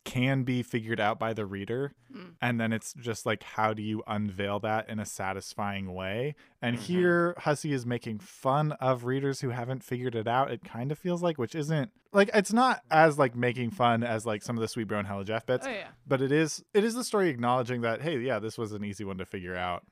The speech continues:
Speaker 1: like,
Speaker 2: Well,
Speaker 1: but
Speaker 2: 'cause
Speaker 1: it's not, like, explicitly, like, "Oh, you didn't figure that out?" It's like, I mean, this isn't surprising.
Speaker 2: Yeah, yeah, yeah.
Speaker 1: And I think it's cool that the story is like, you know, uh, it's not surprising,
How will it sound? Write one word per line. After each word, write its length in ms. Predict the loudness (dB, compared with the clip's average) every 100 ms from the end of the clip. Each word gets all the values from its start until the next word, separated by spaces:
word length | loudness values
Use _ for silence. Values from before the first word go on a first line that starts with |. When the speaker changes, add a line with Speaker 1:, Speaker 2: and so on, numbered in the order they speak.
| -8
Speaker 1:
like, 320 | -6 -6 -8 -8
Speaker 2:
Well, 120 | -8
Speaker 1:
but 80 | 0
Speaker 2:
'cause 120 | 4 4
Speaker 1:
it's 160 | 4
not, 340 | 6 8 6 4
like, 300 | 2 2 -4 -16 -16 _ _ _ _
explicitly, 600 | -6 -2 0 0 0 -2 -4 -2
like, 200 | -2 2
"Oh, 140 | 4
you 140 | 4 2
didn't 240 | 0 -2
figure 240 | -2 2 4
that 140 | 6
out?" 220 | 6 6
It's 140 | 2 0
like, 220 | 0 -2 _ _ 0
I 80 | 0
mean, 100 | 2
this 140 | 0 0
isn't 260 | 0 -2
surprising. 600 | -4 -2 -2 -2 -6 -10 -8
Speaker 2:
Yeah, 100 | -8
yeah, 60 | -8
yeah. 120 | -14 -20 _ -2
Speaker 1:
And 100 | -2
I 80 | 0
think 200 | -2 -2
it's 160 | -2
cool 360 | -4 2 6 6
that 160 | 4 2
the 100 | -4
story 300 | -2 0 0
is 120 | -2
like, 140 | -6 -8 _ _ _ _
you 100 | 4 6
know, 340 | 6 4 0 -6
uh, 120 | -8 -8 _ _ -20 2
it's 200 | 2 4 2
not 220 | 2 0
surprising, 640 | 0 2 2 2 -2 -4